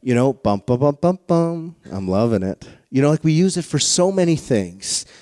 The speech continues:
that sometimes it loses its value and significance. But in the Greek of, of the language that the New Testament is written in, you know, there are multiple forms of love. That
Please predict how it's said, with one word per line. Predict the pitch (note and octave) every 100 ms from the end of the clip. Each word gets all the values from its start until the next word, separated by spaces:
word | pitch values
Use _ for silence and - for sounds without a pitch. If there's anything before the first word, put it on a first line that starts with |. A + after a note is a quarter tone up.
| -
that | C3+
sometimes | E3 F3 F3+
it | E3
loses | C#3 B2+ D#3+ D3 D3
its | C#3+ -
value | C3 C3 C3+
and | B2
significance. | A#2+ G#2+ G#2 - F#2+ F2 F#2 - - - _ - - - - _
But | D3 D3+ -
in | E3+
the | E3+
Greek | - D3 D#3 G#3+ - D3 _ _ _ _
of, | C3+ C3 A#2+ G#2+
of | - B2+ A2+ A#2 _ _ _
the | B2+
language | A#2 C#3+ F3 F#3 C3 A#2+ -
that | B2 A#2 - _ _ _ _
the | C3
New | C#3
Testament | D#3+ - E3 - E3 C3+ B2+ - - _ _ _
is | A#2 G#2+
written | C3+ C3 A2+
in, | F2 F2 - - - _ _ _ - -
you | C3+
know, | D3
there | D3 D#3+
are |
multiple | D3 D3 D#3+ D#3 D#3
forms | - C#3 A#2+
of | A#2 G#2
love. | G#2 F2 E2 - - - - - _ _ _ _ _ _ _ - - - _ _
That | - C3+ -